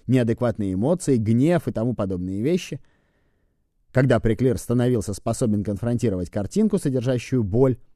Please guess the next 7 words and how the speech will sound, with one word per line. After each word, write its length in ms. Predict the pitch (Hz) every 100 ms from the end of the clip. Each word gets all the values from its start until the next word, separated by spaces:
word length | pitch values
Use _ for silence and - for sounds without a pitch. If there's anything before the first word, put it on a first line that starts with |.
| _ _
а 140 | 90
также 340 | 104 117 110 101
все 240 | - 127
восприятия, 680 | 107 - 104 101 110 131 160
включая 420 | - 131 - 131
соник, 440 | 120 - 131 147 113
видео, 400 | 101 139 147